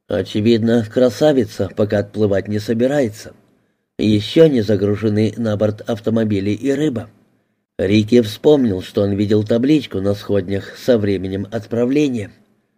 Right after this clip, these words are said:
Перспектива вернуться в Ков и вообще на свой остров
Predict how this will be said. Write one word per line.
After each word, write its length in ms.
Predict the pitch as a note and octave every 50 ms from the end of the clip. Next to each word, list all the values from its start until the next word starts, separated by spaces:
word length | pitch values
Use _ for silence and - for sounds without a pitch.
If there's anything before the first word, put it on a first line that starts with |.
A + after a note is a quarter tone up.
| _ _ _ _ _ _ _ _
Перспектива 760 | - G#2+ G#2 G2+ - - A2 G#2 G#2+ - - A#2+ A#2 B2 A#2+
вернуться 560 | A#2 B2 A#2 A#2+ B2 B2 A2+ - - B2+ A#2+
в 60 | A#2
Ков 400 | - D#3 D#3+ D#3 C#3 A2 G#2 - - _
и 100 | - A2
вообще 440 | A2 A#2+ A#2 A2 - - - D#3 D3
на 160 | A#2+ G#2+ G2+
свой 280 | G#2 - - A2+ A#2 A2+
остров 580 | - C3+ D3 D3 A2 - - G#2 F#2 F2+ -